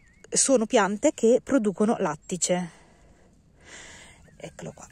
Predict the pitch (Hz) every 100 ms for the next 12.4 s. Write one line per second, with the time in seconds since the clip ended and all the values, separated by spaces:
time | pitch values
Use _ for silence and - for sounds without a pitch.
0 | - 254 - 226 202 180 - 202 - -
1 | 185 175 170 - 190 175 - 175 165 180
2 | 170 - 262 - 233 220 - - 180 -
3 | - - - 208 - 233 196 175 180 180
4 | 151 - 214 190 - - - - - 196
5 | - - - - _ - - - - -
6 | 202 151 175 180 165 - - 190 185 175
7 | 170 165 156 156 156 185 156 - 233 -
8 | - 147 - 226 - - 170 - - -
9 | - - _ _ _ _ _ _ _ _
10 | _ _ _ - 196 175 - 185 165 -
11 | - - 165 170 170 165 151 - - 185
12 | 180 156 185